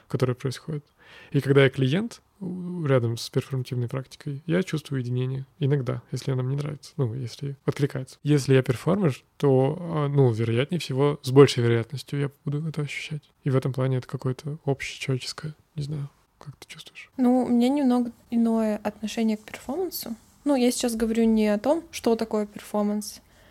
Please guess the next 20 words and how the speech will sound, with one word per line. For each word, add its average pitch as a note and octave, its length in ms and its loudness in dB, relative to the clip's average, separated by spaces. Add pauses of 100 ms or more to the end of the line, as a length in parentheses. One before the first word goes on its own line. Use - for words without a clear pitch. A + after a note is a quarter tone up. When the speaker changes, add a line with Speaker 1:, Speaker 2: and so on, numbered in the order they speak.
(340)
Speaker 2:
а G#3 380 -2 (260)
о G#3+ 80 -2
моем A3 400 0
отношении. G3+ 960 -4
И, G3+ 380 -4 (400)
возможно, A3 520 -2
в D4+ 60 -10
каких-то A3+ 600 -6 (120)
перформативных A3 1040 -2
практиках - 600 -8 (200)
чувство A#3 320 -2
единства, G#3+ 720 0
оно G#3 460 0 (320)
мощное, A3 600 0 (140)
потому A#3+ 320 -2
что - 180 -4
и A3+ 260 0
это A3+ 220 -2
коллективная G#3+ 720 0
практика, F#3+ 680 -8